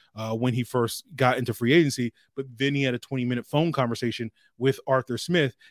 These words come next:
and that led to him visiting Atlanta. And clearly what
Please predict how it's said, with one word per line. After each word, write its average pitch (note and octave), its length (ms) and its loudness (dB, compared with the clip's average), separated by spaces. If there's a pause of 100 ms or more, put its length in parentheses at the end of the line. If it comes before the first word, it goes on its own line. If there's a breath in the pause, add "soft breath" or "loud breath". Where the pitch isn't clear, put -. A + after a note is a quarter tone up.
and B2 120 -4
that C3+ 200 -2
led C3 320 2
to A#2+ 100 -4
him A#2+ 200 -2
visiting B2 480 -2
Atlanta. B2 380 -2
And A#2+ 260 -4
clearly C3 540 4 (280 soft breath)
what B2+ 360 2